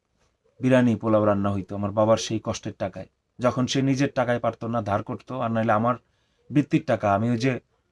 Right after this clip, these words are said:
ময়জুদ্দিন ফাউন্ডেশনের বৃত্তির টাকা পাইতাম জেলা স্কুলে ফার্স্ট, সেকেন্ড, থার্ডের মধ্যে থাকার কারণে, ওই টাকা দিয়ে দুইটা জানুয়ারি মাসে দুইটা প্রোগ্রাম হইতো বড়। একটা হচ্ছে আমার মা কালীর পূজা, আমার দাদির মৃত্যুবার্ষিকীতে।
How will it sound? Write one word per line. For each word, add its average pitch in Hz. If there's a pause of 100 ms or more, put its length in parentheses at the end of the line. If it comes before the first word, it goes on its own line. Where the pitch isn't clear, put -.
(160)
ময়জুদ্দিন 123
ফাউন্ডেশনের 117
বৃত্তির 127
টাকা 113
পাইতাম 107
জেলা 107
স্কুলে 113
ফার্স্ট, 104
সেকেন্ড, 117
থার্ডের 107
মধ্যে 110
থাকার 110
কারণে, 107 (460)
ওই 143
টাকা 143
দিয়ে 131 (720)
দুইটা 151
জানুয়ারি 135
মাসে 120
দুইটা 131
প্রোগ্রাম 110
হইতো 92
বড়। 92 (120)
একটা 113
হচ্ছে 123
আমার 123
মা 113
কালীর 127
পূজা, 120 (540)
আমার 107 (680)
দাদির 110 (320)
মৃত্যুবার্ষিকীতে। 110